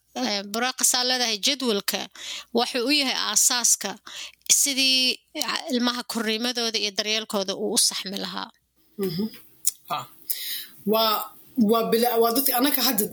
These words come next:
Speaker 2: anaka waaweyn had jirtaan. Subaxii markaan soo kacno, schedule baan haysanaa. Yaana gacantaysa noogu qornaan, laakiin waan haysanaa, waa ognahay.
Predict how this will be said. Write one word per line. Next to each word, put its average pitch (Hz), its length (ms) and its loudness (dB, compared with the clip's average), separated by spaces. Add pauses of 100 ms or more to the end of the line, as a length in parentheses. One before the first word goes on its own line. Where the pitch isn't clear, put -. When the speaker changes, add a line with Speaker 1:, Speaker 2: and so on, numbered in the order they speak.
(100)
Speaker 2:
anaka 262 300 2
waaweyn 226 460 4
had 202 160 0
jirtaan. 175 380 0 (360)
Subaxii 262 360 4
markaan 240 320 0
soo 233 220 2
kacno, 160 360 0 (640)
schedule 208 400 2
baan 156 180 -2
haysanaa. 135 460 0 (640)
Yaana 214 280 2
gacantaysa 240 520 4
noogu 220 280 2
qornaan, 220 320 2
laakiin 208 260 0
waan 220 140 4
haysanaa, 180 360 2
waa 180 160 4
ognahay. 175 400 0